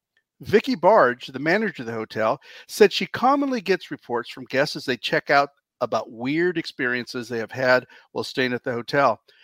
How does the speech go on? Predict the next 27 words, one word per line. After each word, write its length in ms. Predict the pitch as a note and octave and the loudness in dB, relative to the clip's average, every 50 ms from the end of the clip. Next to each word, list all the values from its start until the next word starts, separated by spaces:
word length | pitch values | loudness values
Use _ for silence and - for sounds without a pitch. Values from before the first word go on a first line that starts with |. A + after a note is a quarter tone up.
| - - _ _ | -20 -20 _ _
The 80 | - D#3+ | -4 -2
more 240 | D#3 F3 A3 B3+ B3+ | 0 0 0 0 0
common 500 | - - - A3+ A3+ A#3 A#3 A3+ G#3+ F#3 | -2 -2 2 4 6 6 6 4 2 -2
occurrence 560 | D#3+ - - - B2+ A#2 A#2 A2+ G2+ - - | -4 -4 -4 -2 -2 0 -2 -2 -4 -8 -12
we 120 | A#2+ A2 | -12 -12
hear 380 | G2 G#2+ G#2+ G#2+ A2 A#2+ D3+ - _ _ _ _ _ | -10 -6 -4 -2 -2 -2 -4 -6 _ _ _ _ _
from 140 | - C#3+ C3 | -8 -8 -6
guests 360 | A#2+ - A#2 A#2 C#3+ - - - | -4 0 2 2 2 2 -2 -4
is 200 | - C3+ A2 A#2+ | -4 -2 -2 -2
a 100 | G#2+ G2+ | -4 -4
feeling 920 | - - - - - G#3 G#3+ A3 G#3+ G#3+ A3 A3 A3 A3 A3 G#3+ A3 G#3+ - | -6 -12 -10 -4 -2 0 4 4 4 4 4 2 0 -2 -4 -6 -6 -6 -8
of 160 | A#2 G#2 - | -8 -6 -6
being 280 | C3 A#2+ A2+ G#2+ G#2 - | -6 -4 -4 -6 -8 -10
touched 600 | - - - - - - - - - - - - - _ _ _ _ _ _ - | -2 2 4 4 4 2 0 -4 -4 -4 -6 -12 -20 _ _ _ _ _ _ -8
or 160 | A2+ G#2 G#2 | -6 -6 -4
someone 760 | - - - - D#3+ D#3+ F#3+ F#3 F#3 F#3 F3+ F3+ F3 F3+ F3 | -4 -6 2 4 4 4 4 2 2 2 2 2 0 -2 -4
sitting 360 | - - - D#3 C#3+ D3+ D3 | -8 -6 -4 -4 -4 -4 -4
on 120 | C#3 C3 C3+ | -4 -4 -4
the 80 | C3+ | -6
bed, 320 | A2 A#2 A2 A2 G#2+ G2+ - | -6 -4 -2 -2 -2 -4 -4
said 200 | - A2 F#2+ - | -8 -8 -6 -2
Barge, 400 | G#2+ A2 A2+ A#2+ B2+ - - - - - _ - | 0 0 2 0 0 -4 -12 -18 -20 -20 _ 4
adding, 400 | D#3 D#3+ E3+ E3 D#3 D3 C#3 B2+ - _ _ _ _ - | 8 8 8 8 6 2 -2 -4 -8 _ _ _ _ -4
"A 60 | C3+ | -4
less 460 | C3 C3+ C#3+ D#3+ G#3 B3 A#3 - - | -2 0 2 4 4 4 2 0 -4
common 460 | - - - - B3+ B3+ B3 A#3+ G#3 E3+ | -8 -6 -2 0 0 2 0 0 -2 -6
occurrence 480 | - - - C3 A#2+ B2+ B2 - - | -6 -6 -6 -6 -4 -4 -6 -8 -10